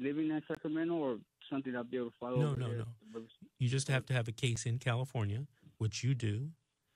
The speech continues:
Speaker 1: Okay.
Speaker 2: And you can just file with the Department of, uh, Social Services. You could Google it. They have a, they have a hotline, I think, where you can file a complaint online or on the telephone,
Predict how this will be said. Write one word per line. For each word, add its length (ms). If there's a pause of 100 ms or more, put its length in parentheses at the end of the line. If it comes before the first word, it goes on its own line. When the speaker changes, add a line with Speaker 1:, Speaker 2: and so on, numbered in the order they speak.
(260)
Speaker 1:
Okay. 400
Speaker 2:
And 140
you 80
can 80
just 160
file 260
with 80
the 80
Department 400
of, 160 (100)
uh, 160
Social 360
Services. 580 (300)
You 100
could 220
Google 400
it. 160
They 160
have 280
a, 280 (640)
they 140
have 140
a 60
hotline, 720
I 40
think, 320 (380)
where 120
you 140
can 160
file 600
a 60
complaint 540
online 500
or 160
on 120
the 60
telephone, 680